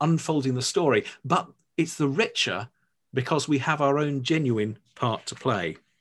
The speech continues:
It seems likely that life after covid will bring a lot of change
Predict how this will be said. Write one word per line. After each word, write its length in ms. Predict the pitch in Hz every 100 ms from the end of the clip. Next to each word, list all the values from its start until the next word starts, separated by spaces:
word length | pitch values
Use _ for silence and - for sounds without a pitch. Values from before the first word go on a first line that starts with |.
| _ _ _ _ _ _ _ - _ _ _ _ _ _ _ _ _ _ - - _ _ _ _ _ _ -
It 100 | 135
seems 200 | 196 165
likely 320 | 196 190 160
that 140 | 156
life 240 | 165 165 170
after 240 | 151 -
covid 520 | - 196 143 135 127
will 140 | 143 131
bring 380 | 139 139 135 131
a 60 | 139
lot 200 | 147 -
of 80 | 131
change 720 | - 127 120 120 110 -